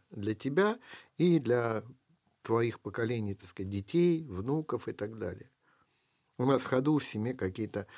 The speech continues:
словечки, доставшиеся нам, нам от бабушки, ну, которые они использовали обычно,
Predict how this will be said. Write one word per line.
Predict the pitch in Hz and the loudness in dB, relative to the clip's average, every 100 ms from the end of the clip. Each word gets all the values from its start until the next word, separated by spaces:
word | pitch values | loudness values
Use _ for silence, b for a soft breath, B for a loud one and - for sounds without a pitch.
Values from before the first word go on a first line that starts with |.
| B B B B | B B B B
словечки, | - 120 143 - 120 | 2 4 4 2 0
доставшиеся | 110 - 120 101 107 - 104 | 0 2 0 2 -2 -2 -2
нам, | 104 104 101 _ - | 0 -2 -4 _ -6
нам | 107 107 | -6 -2
от | 110 107 | -2 0
бабушки, | 110 139 123 - - 107 110 | 2 4 2 -2 -4 -4 -4
ну, | - | -6
которые | - 123 123 110 | -2 2 2 2
они | 113 | -2
использовали | 113 - 107 95 95 | -4 -2 -2 0 -2
обычно, | 101 107 104 - 101 98 | -2 -2 -6 -6 -4 -4